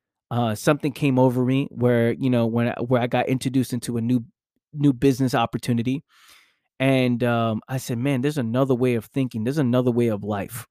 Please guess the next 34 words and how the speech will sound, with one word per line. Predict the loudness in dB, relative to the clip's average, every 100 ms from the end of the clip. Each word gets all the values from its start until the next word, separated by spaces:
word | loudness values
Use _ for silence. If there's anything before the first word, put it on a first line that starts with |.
| -4
right? | 0 2
There's | 2 2
another | 2 4 4
way. | 4 2 2
Like, | 0 2
I |
don't | 2 2
have | 0 -2 0
to | -2
do | 0 6 6
what | 6 2 0 _ _ _ -8
people | -2 0 0
say, | 0 0 2 0 -2 _ _ _ _ _ _ _
you | 0
know, | 0 2
is | 0
the | 0
traditional | -4 -2 -2 0 -2 -2 -2
way | -2 -2
to | -6
do | 4 4 4
it, | -4
right? | -2 -2 -2 _ _ _ _ _ -6
It's, | -6 -4
it's | -6 -6
questioning | 0 4 4 2 -4 -4
tradition, | -4 -2 0 0 0 -8
it's | -4
breaking | 0 0 -2
away | 0 0
from | -2 -8
tradition. | -8 -6 -4 -6 -6 -14 -12
It's, | -12 -6
it's | -8